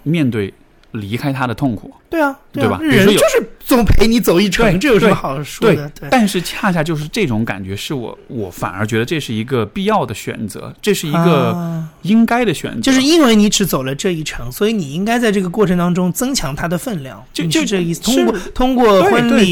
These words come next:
Speaker 1: 对，
Speaker 2: 通过领证，
Speaker 1: 对。
Speaker 2: 通过一些仪式感的东西，增加它的分量。
Speaker 1: 是的，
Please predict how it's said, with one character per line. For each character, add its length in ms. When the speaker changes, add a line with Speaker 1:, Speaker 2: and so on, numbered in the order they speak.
Speaker 1:
对， 20
Speaker 2:
通 220
过 100
领 320
证， 340
Speaker 1:
对。 40
Speaker 2:
通 120
过 140
一 80
些 140
仪 160
式 160
感 120
的 60
东 180
西， 80
增 140
加 80
它 80
的 60
分 160
量。 120
Speaker 1:
是 160
的， 200